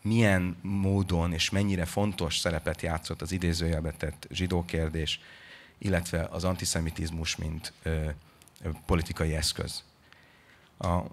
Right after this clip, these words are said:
harmadik terület, amivel nagyon fontos lenne a kontextust, ö, megteremteni, aminek a, a, a, érdemes lenne a kontextusát beemelni, az, ö, az maga a,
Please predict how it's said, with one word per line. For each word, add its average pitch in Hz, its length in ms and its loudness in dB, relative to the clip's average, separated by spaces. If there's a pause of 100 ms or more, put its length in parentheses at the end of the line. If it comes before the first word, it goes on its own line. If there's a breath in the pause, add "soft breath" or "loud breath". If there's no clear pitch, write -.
(120)
harmadik 127 580 8 (320)
terület, 107 460 8
amivel 92 260 4
nagyon 98 280 6
fontos 95 460 2
lenne 90 240 0
a 87 80 2
kontextust, 92 720 0
ö, 87 220 0
megteremteni, 98 680 2
aminek 98 460 2
a, - 60 0
a, - 380 -2
a, 95 180 2
érdemes 95 360 6
lenne 95 160 6
a 85 40 6
kontextusát 92 600 2
beemelni, 101 520 4 (1120 loud breath)
az, 98 340 2 (1000)
ö, 87 240 6 (640)
az 87 140 0
maga 90 500 6
a, 87 80 2